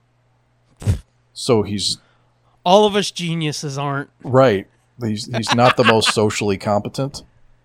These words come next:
Speaker 2: Right, yeah.
Speaker 1: Um, so, like, the way he would handle Anthony Daniels, like, complaints about feeling like,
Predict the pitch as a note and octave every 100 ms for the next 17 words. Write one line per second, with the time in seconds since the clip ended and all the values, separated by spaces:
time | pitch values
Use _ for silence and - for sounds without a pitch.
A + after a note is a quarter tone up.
0 | _ _ - D#3+ E3+ D3+ F#3 A#3+ - _
1 | - A2+ G2 E2+ D#2+ - _ - - G2
2 | F#2 F2 - _ _ _ G#2+ F#2+ - F#2+
3 | G#2 F#2+ F#2+ F2+ G2+ G2 G2 F2+ E2+ -
4 | _ _ _ _ _ _ _ A2 G#2 G2
5 | F2 F2 F2+ E2+ D#2+ E2+ - F#2 - F2+
6 | F2+ F2+ E2 E2 - G#2 F2 F2 E2 E2
7 | _